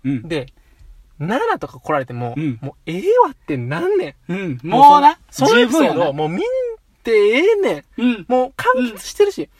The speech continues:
Speaker 1: うん。
Speaker 2: でも、行くねん。
Speaker 1: <laughs> 行く。
Speaker 2: 見ちゃうねん、
Speaker 1: えー、見ちゃう。
Speaker 2: 言うて。
Speaker 1: もう今まで見てるからっていうのもあるしな。
Speaker 2: そう、もう、もうええ。
Speaker 1: もういらんねんけどな。
Speaker 2: そう。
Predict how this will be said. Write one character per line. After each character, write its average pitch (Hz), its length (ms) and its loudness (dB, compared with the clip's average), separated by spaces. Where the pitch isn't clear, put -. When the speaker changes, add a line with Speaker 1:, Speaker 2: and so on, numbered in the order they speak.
Speaker 1:
う 220 80 -8
ん。 196 200 -12
Speaker 2:
で 220 180 -6
も、 170 260 -10
行 233 180 -10
く - 160 -10
ね 359 180 -2
ん。 - 40 -10
Speaker 1:
<laughs> 277 1160 4
行 294 220 -4
く。 269 400 2
Speaker 2:
見 262 200 0
ち - 140 -4
ゃ 427 40 0
う 427 40 -2
ね 415 500 0
ん、 285 80 0
Speaker 1:
え 311 80 2
ー、 359 60 -2
見 339 60 -2
ち 311 60 2
ゃ 302 160 2
う。 - 20 0
Speaker 2:
言 311 300 0
う - 40 0
て。 - 60 -20
Speaker 1:
も 262 180 8
う 240 60 0
今 254 200 4
ま 285 120 6
で 214 100 -6
見 240 140 -2
て 294 100 -4
る 285 140 -2
か - 140 4
ら 233 80 6
っ 175 60 2
て - 140 -12
い 196 40 -4
う - 20 -6
の 175 60 -6
も 160 100 -6
あ 175 60 0
る 170 80 0
し 160 120 -6
な。 190 100 4
Speaker 2:
そ 202 100 4
う、 - 20 -6
も 220 140 -2
う、 - 20 2
も 233 60 -2
う - 80 -18
え 254 180 0
え。 285 40 -2
Speaker 1:
も 269 100 6
う 233 60 -2
い 294 80 -4
ら 359 120 6
ん 359 80 2
ね 214 100 -2
ん 160 40 -12
け 143 100 -8
ど 123 80 -6
な。 156 100 -4
Speaker 2:
そ 165 120 -2
う。 - 60 -8